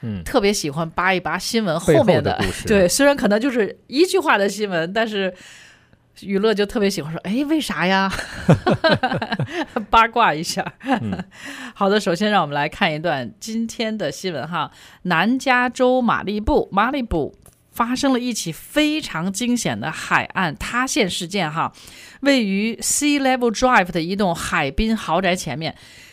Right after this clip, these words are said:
Speaker 2: 最近呢，突然出现了一个巨大的天坑。到礼拜二晚间呢，这个坑已经扩大到二十五到三十英尺深，三十乘六十英尺宽，就是差不多有两层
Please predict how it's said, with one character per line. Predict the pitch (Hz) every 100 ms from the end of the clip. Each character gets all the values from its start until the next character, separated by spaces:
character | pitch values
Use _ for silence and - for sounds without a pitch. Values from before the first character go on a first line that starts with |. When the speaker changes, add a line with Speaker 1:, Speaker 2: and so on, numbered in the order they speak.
| - _ -
Speaker 2:
最 | 294 262
近 | 269 220
呢， | 165
突 | - -
然 | 247 208 214 _ _
出 | - - 269
现 | 262 202
了 |
一 | 160
个 | 190 185
巨 | - - 254 160
大 | 185 139
的 | 123 - -
天 | - - 294 285 277 269
坑。 | - - 214 202 - _ - _ _ _
到 | - 247
礼 | 190
拜 | 226
二 | 247
晚 | 196 135
间 | 190 202
呢， |
这 | 190 247
个 | 202
坑 | 190 247 262
已 | 170
经 | 151 180
扩 | 190 233
大 | 208 185
到 | 190 139 - - _ _
二 | 277 254
十 | -
五 | 170
到 | 175 185
三 | 180 247 254
十 | 254 196
英 | 226
尺 | 233 - 139
深， | - 233 226 -
三 | - - 247 247
十 | - 175
乘 | 190 175 175
六 | 233
十 | 190 151
英 | - 220 220 226
尺 | - 139
宽， | - - 208 208 - - -
就 | -
是 | 240 226 175 156 - 98
差 | 87 294
不 | 233 220
多 | 240
有 | 240
两 | 240 175 143
层 | - 165 180 226